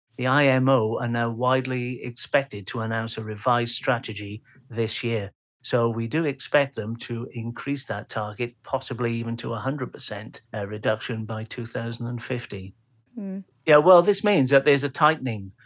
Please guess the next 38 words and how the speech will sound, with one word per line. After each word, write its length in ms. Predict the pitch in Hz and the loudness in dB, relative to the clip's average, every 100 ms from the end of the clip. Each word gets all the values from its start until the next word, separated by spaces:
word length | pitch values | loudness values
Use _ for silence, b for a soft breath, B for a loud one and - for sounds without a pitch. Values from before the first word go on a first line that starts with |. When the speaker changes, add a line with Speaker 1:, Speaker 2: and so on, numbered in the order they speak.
| b | b
Speaker 1:
of 140 | 127 | 2
the 100 | 127 | 2
time 340 | 127 151 156 151 | 4 6 6 4
frame. 340 | 117 98 95 | 0 -2 -4
Because 420 | 113 117 151 151 | -6 4 6 6
they're 140 | 143 135 | 6 4
slow 580 | - - - 151 151 143 | 2 -2 4 6 6 4
to 140 | 131 | -2
start, 640 | - 151 131 98 107 - - | 2 6 6 6 0 -6 2
that 200 | 165 - | 2 2
time 280 | - 151 143 | 2 2 2
frame 400 | 110 104 120 - _ _ | -2 -2 -2 -4 _ _
simply 560 | - - 143 131 127 120 | -6 2 4 2 0 -2
condenses. 880 | 117 123 120 135 135 120 95 98 113 | 0 0 4 4 4 0 -6 -8 -4
And 220 | 113 113 | -2 4
with 340 | 135 131 123 - b | 6 6 2 -8 b
an 80 | - | 0
even 220 | 127 123 | 0 0
higher 400 | 120 156 185 156 | 2 6 6 4
target, 580 | 113 117 101 98 113 135 - _ _ _ | 0 -2 -4 -6 -8 -8 -14 _ _ _
the 100 | 123 | -4
pressure 540 | 120 156 151 143 131 - | 0 2 2 4 2 2
is 300 | 131 123 127 | 0 0 0
on 400 | 127 117 92 101 _ _ | 0 0 -2 -16 _ _
to 80 | - | -10
find 480 | 117 131 117 113 110 113 | 0 2 4 2 -4 -6
the 420 | 113 107 110 - - | -4 -4 -4 -8 -6
correct 460 | 127 143 135 - b b | 0 2 0 -4 b b
or, 120 | 117 | -4
or 220 | - 117 107 | 0 0 0
the 200 | 113 107 | -4 -4
solution 720 | - 139 139 143 - 98 95 - b b | 0 2 2 0 -2 -4 -8 -16 b b
to 120 | - | -10
green 280 | 113 127 117 | -2 0 0
fuel 320 | 117 123 120 120 | 0 -2 0 0
that 180 | 120 | 2
is 200 | 120 120 | 0 -2
required. 540 | 127 113 139 135 113 | -6 2 4 4 2